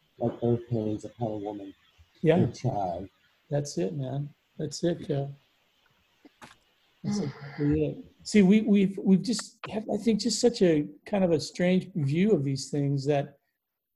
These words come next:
Speaker 2: it's kind of lent us, because of the literal interpretation of the book of Revelation, it's really jacked us up in some ways to not be able to, first of all, see what God is doing around us,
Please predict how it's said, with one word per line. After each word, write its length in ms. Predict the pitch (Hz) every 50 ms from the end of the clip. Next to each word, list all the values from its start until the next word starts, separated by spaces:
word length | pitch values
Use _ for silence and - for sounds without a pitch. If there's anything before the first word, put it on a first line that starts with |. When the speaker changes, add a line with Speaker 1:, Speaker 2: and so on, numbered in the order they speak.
| _ _
Speaker 2:
it's 160 | 196 - -
kind 240 | - - 196 196 196
of 100 | 165 156
lent 260 | 165 175 196 196 196
us, 180 | 185 147 - -
because 340 | - 151 143 - 202 202
of 100 | 240 220
the 120 | 180 190 170
literal 360 | 170 175 185 180 190 175 165
interpretation 760 | 156 143 - 180 170 - 151 - - 165 170 180 - 160 143
of 120 | 139 131
the 60 | 139
book 200 | 123 143 151 147
of 100 | 151 131
Revelation, 560 | 143 143 135 143 143 143 156 160 - 147 131 143
it's 200 | 175 180 - -
really 420 | 147 151 170 170 151 135 123 117 _ _ _ _ _ _ _ _ _ _ _ _ _ _ _ 175 143
jacked 380 | - - 156 151 151 - -
us 160 | - 143 - -
up 220 | 160 165 165 -
in 80 | 139 123
some 240 | - - 135 127
ways 460 | 127 123 127 127 127 127 123 - - - -
to 280 | - 143 135 131 131 127 _ _ _ _ _ _ _ _ _ _ _
not 300 | - 147 151 170 196 196
be 140 | - 175 170
able 160 | 156 156 151
to, 200 | 143 143 135 - - _ _ _ _ _
first 240 | _ - 196 196 -
of 80 | 156
all, 120 | 151 151 147
see 220 | 147 - - 180
what 140 | 165 165 147
God 260 | 135 156 143 139 165
is 140 | 170 156 143
doing 480 | 139 156 156 156 165 175 180 180 180 - _ -
around 420 | - 165 147 147 147 156 170 170
us, 400 | 185 214 220 214 - - - -